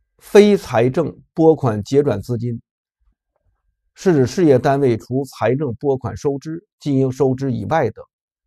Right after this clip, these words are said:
各非同级财政拨款专项资金收入，呃，与其相关支出相抵后剩余滚存的，需按规定用途使用的结转资金，这是关于非财政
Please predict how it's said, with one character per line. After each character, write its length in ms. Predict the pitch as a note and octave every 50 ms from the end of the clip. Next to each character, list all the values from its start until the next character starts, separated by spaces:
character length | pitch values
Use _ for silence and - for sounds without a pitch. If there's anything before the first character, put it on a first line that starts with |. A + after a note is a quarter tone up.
| _ _ _ _ _ _
各 240 | - F3 E3 C#3 A#2
非 280 | G#2+ - D3+ D3 D3 C#3
同 340 | C#3+ - A2+ B2 D3+ D#3
级 320 | C3+ A2+ G#2+ G#2+ A#2+ C3 - _ _ _ _ _ _ _ _ _ _ _ _ _ _ _ _ _ _ _
财 260 | - - B2 A#2+ C3
政 220 | C3+ D#3 C3 A2+
拨 180 | - C#3 C3 B2+
款 260 | - A#2+ G2 G2+ G#2
专 220 | - D3 C#3+ C3
项 140 | B2+ B2 A2
资 100 | G#2+ A#2
金 140 | A#2 B2 A#2
收 140 | - B2+ B2+
入， 180 | C#3+ D#3+ D#3 _ _ _ _ _ _ _ _ _ _ _ _ _ _ _ _ _ _ _ _ _ _ _ _ _
呃， 180 | - C#3 C3+
与 140 | C3+ B2 A#2
其 160 | A2 - D3
相 240 | C3+ - E3 D3 C#3+
关 160 | C#3 C#3 C#3
支 140 | C3 C#3+ C3+
出 160 | B2 C3 C3
相 240 | B2+ - D#3 D3 D3+
抵 140 | C3+ G#2+ -
后 200 | - - B2+ - -
剩 260 | - - - E3 B2+
余 100 | A#2+ B2+ C3+
滚 220 | C3 - F#2 F2+
存 240 | F2 - F#2 G2 G#2
的， 160 | B2+ C#3 C3+ _ _ _ _ _ _ _ _ _ _ _ _
需 180 | _ - D#3
按 160 | D#3 C3 A#2+ A2+
规 160 | - D3 C#3+
定 180 | C#3+ C3 C3+
用 160 | D#3 F3 C#3 G#2+
途 240 | - - A#2+ C3+
使 220 | C3 - - G#2+ G2+
用 140 | B2+ D3 C3+
的 100 | G#2+ A2
结 160 | - B2 B2
转 100 | A#2+ F#2+ F#2
资 100 | - F#2
金， 140 | - F#2+ - _ _ _ _ _ _ _ _ _
这 100 | - C#3
是 140 | - A#2 B2
关 200 | G#2 - C3 B2+
于 140 | B2 B2+ C3
非 320 | C3 - - C#3+ C3 C3
财 180 | B2+ - G#2+ G#2+
政 240 | A2+ A#2+ A2+ -